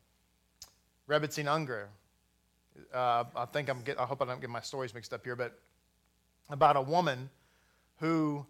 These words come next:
was not from an observant Jewish family, and she was having a difficult time, um, getting pregnant. And so the rabbi said, "Well, you know, you should have talked to your mother. Your mother should go to the mikveh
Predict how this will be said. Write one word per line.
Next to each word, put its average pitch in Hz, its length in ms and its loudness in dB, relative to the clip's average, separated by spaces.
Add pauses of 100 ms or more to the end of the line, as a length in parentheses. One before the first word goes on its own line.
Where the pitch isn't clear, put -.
(480)
was 143 200 0
not 170 220 10
from 160 140 4
an 151 100 4
observant 151 420 2
Jewish 143 260 0
family, 165 400 2
and 143 120 -6
she - 80 -6
was 139 120 -4
having 147 260 6
a 139 40 -4
difficult 147 460 -2
time, 139 520 2 (320)
um, 123 480 0 (840)
getting 131 240 -4
pregnant. 139 340 2 (1080)
And 147 100 -4
so 151 120 -2
the 143 100 0
rabbi 160 420 12
said, 147 320 4
"Well, 151 120 -2
you 185 80 0
know, 165 300 6 (600)
you 165 120 0
should 165 180 2
have 151 120 -4
talked 170 280 6
to 156 60 -4
your 147 60 -2
mother. 160 260 4
Your 143 180 -2
mother 147 240 2
should 139 180 -10
go 143 140 0
to 139 120 -10
the 127 80 -12
mikveh 131 420 -8